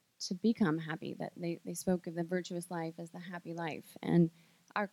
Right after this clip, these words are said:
the Christian tradition really focused on this for about fifteen hundred years.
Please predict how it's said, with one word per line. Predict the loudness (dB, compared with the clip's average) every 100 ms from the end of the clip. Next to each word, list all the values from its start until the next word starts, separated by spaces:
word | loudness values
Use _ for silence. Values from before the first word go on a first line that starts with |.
| -8
the | -12
Christian | -10 0 0
tradition | 2 0 0 -2 -2 -2
really | -2 -4
focused | 0 0 0 -2
on | 0 2
this | 0 -2
for | -2
about | 0 0
fifteen | 2 2 2 -4 -2
hundred | -4 -4 -2
years. | -2 -2 -4